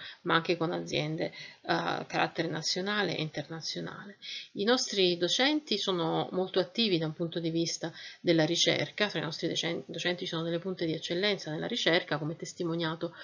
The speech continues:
dalla partecipazione a progetti di ricerca, ehm, sia nazionali che,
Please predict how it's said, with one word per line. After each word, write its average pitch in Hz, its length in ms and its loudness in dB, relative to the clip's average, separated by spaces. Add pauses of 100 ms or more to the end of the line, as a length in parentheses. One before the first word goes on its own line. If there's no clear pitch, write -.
(180)
dalla 185 180 2
partecipazione 180 840 0
a 165 60 -2
progetti 170 420 -2
di 175 100 0
ricerca, 165 560 -2 (320)
ehm, 160 640 -2
sia 220 180 2
nazionali 165 640 4
che, 156 260 0